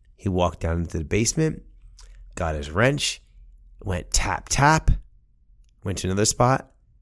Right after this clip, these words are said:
went tap, tap. And then he said, "All right, here's the leak. We'll need to replace this section of pipe. That'll be four hundred dollars."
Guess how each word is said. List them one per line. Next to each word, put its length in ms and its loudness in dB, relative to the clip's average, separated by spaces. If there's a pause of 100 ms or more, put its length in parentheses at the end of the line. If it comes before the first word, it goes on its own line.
(140)
went 300 -4
tap, 340 2
tap. 440 4 (1000)
And 140 -2
then 80 2
he 80 2
said, 560 4 (580)
"All 160 2
right, 300 6 (440)
here's 340 2
the 80 -2
leak. 480 2 (180)
We'll 140 4
need 120 8
to 100 8
replace 360 6
this 220 4
section 360 4
of 100 0
pipe. 280 6 (220)
That'll 160 0
be 100 -2
four 300 4
hundred 320 4
dollars." 480 -2